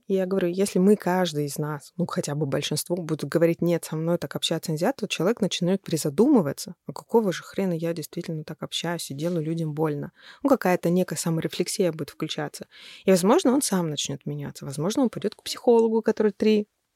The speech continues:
<laughs> сессии у него есть. Он скажет: «Ну, че-то тут сотрудники на меня жалуются». Он действительно может не понимать, почему. Потому что он-то вырос в этом и считает нормально. Ну, и это подсознательный чаще всего процесс.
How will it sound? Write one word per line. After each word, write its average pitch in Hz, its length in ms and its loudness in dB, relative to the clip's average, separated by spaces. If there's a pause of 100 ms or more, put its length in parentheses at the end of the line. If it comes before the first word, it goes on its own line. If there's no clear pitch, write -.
(120)
<laughs> 226 180 2
сессии 214 440 6
у 196 60 10
него 196 220 6
есть. 185 360 4 (320)
Он 202 80 6
скажет: 202 300 2
«Ну, 170 60 0
че-то 262 220 0
тут - 180 -4
сотрудники 220 500 2
на 185 80 0
меня 196 220 2
жалуются». 196 600 0 (560)
Он 208 100 4
действительно 277 320 2
может 190 220 2
не 180 80 4
понимать, 185 400 0
почему. 160 380 -6 (180)
Потому - 240 -4
что - 160 -8
он-то 160 160 -6
вырос - 340 2
в - 40 -8
этом 151 240 -10
и 156 40 -20
считает 202 340 -4
нормально. 160 420 -2 (480)
Ну, 240 60 8
и 233 40 10
это 185 300 4 (140)
подсознательный 190 560 2
чаще - 220 -6
всего 147 220 -2
процесс. - 500 -10